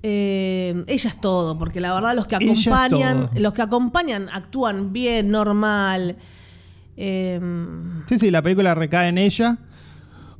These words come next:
Speaker 2: como recaía en esa película que vimos de H B O, ¿no?
Speaker 1: Sí, Voyeurs.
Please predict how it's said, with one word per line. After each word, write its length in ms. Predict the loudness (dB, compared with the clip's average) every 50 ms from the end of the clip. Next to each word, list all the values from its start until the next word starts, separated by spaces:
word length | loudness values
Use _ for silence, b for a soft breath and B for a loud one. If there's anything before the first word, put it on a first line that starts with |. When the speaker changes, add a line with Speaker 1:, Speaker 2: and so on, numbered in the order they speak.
| -6 -2
Speaker 2:
como 500 | 0 2 4 4 4 4 4 4 4 4
recaía 720 | 2 2 2 2 2 2 4 4 4 4 4 4 2 2
en 120 | 4 4
esa 240 | 2 4 4 2 2
película 340 | 4 2 4 4 4 2 2
que 80 | 4 4
vimos 320 | 4 4 4 4 4 4
de 160 | 4 4 2
H 220 | 2 2 2 2 4
B 120 | 4 4
O, 160 | 4 4 4 2
¿no? 360 | 2 0 2 2 2 2 0
Speaker 1:
Sí, 280 | 0 -2 -2 -2 -2 -4
Voyeurs. 720 | -4 -4 -4 -4 -4 -4 -4 -6 -8 -10 -12 -14 -20